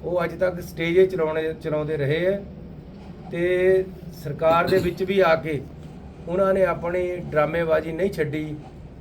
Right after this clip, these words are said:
ਤੇ ਉਹ ਸਟੇਟ ਨਹੀਂ ਚਲਾ ਸਕੇ, ਉਹਦੇ 'ਚ ਫੇਲ ਹੋ ਚੁੱਕੇ ਹੈ।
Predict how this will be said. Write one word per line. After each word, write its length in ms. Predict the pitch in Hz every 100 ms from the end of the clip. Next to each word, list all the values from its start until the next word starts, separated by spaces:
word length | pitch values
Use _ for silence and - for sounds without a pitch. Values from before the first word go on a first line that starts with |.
| - -
ਤੇ 120 | 170
ਉਹ 280 | 170 165 180
ਸਟੇਟ 480 | - 170 175 175
ਨਹੀਂ 280 | 175 156 214
ਚਲਾ 220 | 214 160 143
ਸਕੇ, 420 | 147 139 151 147 - - - 147
ਉਹਦੇ 180 | 160
'ਚ 80 | 170 156
ਫੇਲ 220 | 151 180 185
ਹੋ 80 | 160
ਚੁੱਕੇ 400 | 165 135 160 156
ਹੈ। 160 | 139